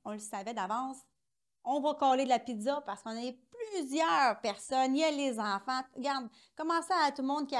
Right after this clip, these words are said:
qui amène quelque chose, puis là, le fourneau, ça prend cinquante ans, puis tu sais. Fait que là, on dit, « On va faire ça bien simple, on commande de la pizza. »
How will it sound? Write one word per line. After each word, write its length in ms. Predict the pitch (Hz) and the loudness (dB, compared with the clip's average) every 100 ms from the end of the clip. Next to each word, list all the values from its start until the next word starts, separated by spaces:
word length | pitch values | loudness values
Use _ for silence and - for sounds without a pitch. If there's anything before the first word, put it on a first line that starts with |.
| 233 | 0
qui 80 | 247 | -2
amène 280 | 240 262 262 | -4 -4 -4
quelque 220 | 240 - | -6 -2
chose, 360 | 240 254 254 | 0 2 0
puis 80 | - | -2
là, 60 | 269 | -6
le 80 | 269 | -6
fourneau, 380 | 254 240 254 | -8 -6 -6
ça 160 | 254 226 | -4 -6
prend 200 | 226 233 | -4 -6
cinquante 520 | 233 240 240 226 214 226 | -4 -6 -2 -2 0 0
ans, 360 | 240 254 254 226 | 2 4 2 2
puis 160 | 226 | -2
tu 80 | 254 | 0
sais. 80 | 285 - - - | -2 -4 -18 -4
Fait 100 | 254 | -2
que 60 | 254 | 2
là, 80 | 330 | 2
on 60 | 254 | 2
dit, « 60 | 208 | 0
On 160 | 226 | 0
va 20 | 247 | 0
faire 220 | 330 339 | -2 0
ça 140 | 320 | -2
bien 260 | 220 285 277 | 0 0 -2
simple, 180 | 285 294 | -2 -2
on 80 | 233 | -2
commande 220 | 240 269 | -2 -4
de 40 | |
la 60 | 254 | -4
pizza. » 320 | 240 220 254 | -8 -10 -12